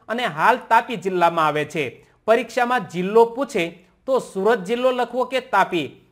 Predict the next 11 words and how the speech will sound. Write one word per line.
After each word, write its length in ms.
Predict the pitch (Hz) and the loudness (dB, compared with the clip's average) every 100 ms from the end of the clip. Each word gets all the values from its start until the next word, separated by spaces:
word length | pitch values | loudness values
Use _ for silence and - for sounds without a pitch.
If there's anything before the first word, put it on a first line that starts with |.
| _ | _
તો 60 | 170 | -4
આવી 460 | - 170 196 247 | 0 0 0 -4
મૂંઝવણમાં 680 | 233 214 214 220 220 220 208 | -4 -6 0 0 2 0 -2
છે 400 | - 220 226 - | -2 -2 -2 -4
ઠાકોર 440 | 175 170 - 208 | -2 -2 0 -4
પ્રદીપભાઈ, 680 | 208 175 180 233 - 170 190 - _ _ - | -2 -4 -4 -6 0 0 0 -8 _ _ -4
તો 100 | 240 | 0
તમને 320 | 233 233 254 | 0 -2 -6
એક 320 | 247 240 - | -2 -4 -4
ખાસ 300 | - 208 202 | -4 -4 -2
વિનંતી 600 | 175 156 147 143 110 | -4 -4 -4 -6 -8